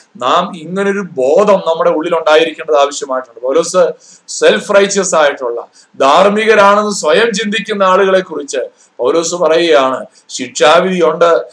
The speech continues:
നിങ്ങൾ ചെയ്യുന്നത് ഒരുപക്ഷെ ലോകം നിങ്ങളെ ആരെയും വിധി എഴുതിയില്ല."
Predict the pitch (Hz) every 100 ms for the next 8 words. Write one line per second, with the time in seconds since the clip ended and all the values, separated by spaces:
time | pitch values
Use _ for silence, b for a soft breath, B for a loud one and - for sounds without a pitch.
0 | B 160 147 175 196 202 190 175 202 196
1 | 180 190 190 190 214 208 156 160 202 220
2 | 202 196 214 185 175 202 226 262 233 208
3 | 254 247 247 233 170